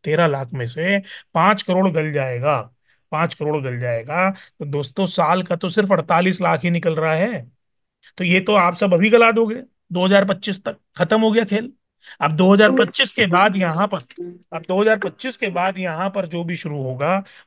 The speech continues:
वो basically क्या शुरू होगा, तो दो हज़ार पच्चीस के बाद यहाँ पे जो भी शुरू होगा भाव, वो लिमिटेड सप्लाई के साथ होगा। और वो सप्लाई कितनी है, मात्र अड़तालीस लाख। तो आप खुद समझ लीजिए कि इसका भाव क्या होने वाला है। तो मेरे हिसाब से मोहसिन भाई, आपको अपने सवाल का उत्तर मिल गया होगा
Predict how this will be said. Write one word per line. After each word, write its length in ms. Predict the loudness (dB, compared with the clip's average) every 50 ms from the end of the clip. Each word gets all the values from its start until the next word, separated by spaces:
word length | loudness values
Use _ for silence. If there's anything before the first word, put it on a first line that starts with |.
| -8
वो 60 | -6
basically 520 | -2 -2 -2 -2 -2 -2 -4 -4 -4 -2 -2
क्या 140 | 0 -2 0
शुरू 240 | -2 -2 -2 -2
होगा, 280 | -2 -2 -2 -4 -6 -8 -10 _ _ -16
तो 60 | -10
दो 180 | -6 -4 -2
हज़ार 180 | 0 2 2 2
पच्चीस 340 | 0 -2 -4 -4 -8 -10 -8
के 120 | -8 -4
बाद 220 | -2 0 0 0 -2
यहाँ 180 | -4 -4 -6
पे 120 | -6 -6 -6
जो 220 | -4 -2 0 0
भी 80 | 0 0
शुरू 280 | 0 2 2 2 2
होगा 240 | 0 -2 -2 -2 -4
भाव, 400 | -2 -2 -2 0 0 0 0 -2 -4 -12 -20 -20 _ 0
वो 60 | 2 4
लिमिटेड 540 | 4 4 4 4 2 0 0 0 -4 -6
सप्लाई 480 | -4 -4 -4 -4 -2 -2 0 2 2 2
के 120 | 2 -2
साथ 200 | -2 -4 -6 -8 -10 -12
होगा। 240 | -16 -16 -16 -18 -18 -20 _ _ _ _ -20 -20 _ 0
और 140 | 0 2
वो 200 | 4 4 6 6
सप्लाई 360 | 6 4 2 2 2 0 0 0
कितनी 340 | -2 -4 -4 -2 0 0
है, 140 | 0 0 0
मात्र 380 | 0 0 0 0 -2 -2 -2 -4
अड़तालीस 500 | -4 -4 -4 -4 -4 -4 -4 -6 -6 -8
लाख। 220 | -8 -10 -10 -14 -18 _ _ _ _ _ _ _ -20 -20 -20 _ -6
तो 60 | -4
आप 300 | 0 2 4 4 4 2
खुद 220 | 2 2 0 2
समझ 300 | 6 6 6 6 6 6
लीजिए 380 | 4 4 2 4 4 4 2 2
कि 100 | 2 0
इसका 220 | -2 0 0 0
भाव 240 | 0 2 2 2 2
क्या 140 | 2 2 0
होने 260 | 0 0 -2 -4 -6
वाला 240 | -6 -8 -10 -12 -14
है। 180 | -16 -18 -20 -20 _ _ -20 -20 -20 -20 _ -4
तो 80 | 0
मेरे 240 | 4 4 6 8 8
हिसाब 240 | 8 8 6 4 2
से 140 | 2 0 0
मोहसिन 340 | 0 0 -2 -2 -2 0 2
भाई, 120 | 2 2
आपको 340 | 2 2 0 -2 -4 -6 -6
अपने 200 | -6 -6 -6 -6
सवाल 360 | -6 -4 0 2 2 2 2
का 80 | 0 -2
उत्तर 260 | -2 -2 -2 -4 -4
मिल 140 | -4 -4 -2
गया 180 | 0 2 4
होगा 320 | 4 4 2 0 -2 -6